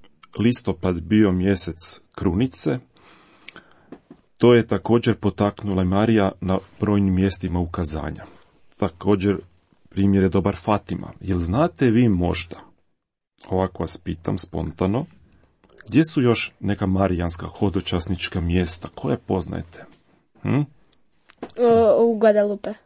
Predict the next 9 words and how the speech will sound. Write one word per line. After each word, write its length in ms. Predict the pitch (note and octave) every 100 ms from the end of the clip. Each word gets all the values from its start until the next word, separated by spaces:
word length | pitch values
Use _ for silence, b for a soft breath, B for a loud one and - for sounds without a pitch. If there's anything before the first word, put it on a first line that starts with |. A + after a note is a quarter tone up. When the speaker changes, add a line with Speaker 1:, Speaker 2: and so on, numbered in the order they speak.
| _ -
Speaker 1:
Guadalupe, 680 | G2+ G#2 - D2 D#2+ - - -
bravo. 420 | G#2+ F#2+ - - _ _ _ _ _ _ _ _ _ _ _ _ _ _ _ _
Petra, 320 | - A2 - F#2+
ne 200 | G2+ F#2
znaš. 180 | E2+ -
Kako 260 | - E3+
se 40 | B3+
Speaker 2:
Lourdes. 280 | C4 A3+ G#3+
Speaker 1:
zove 200 | A3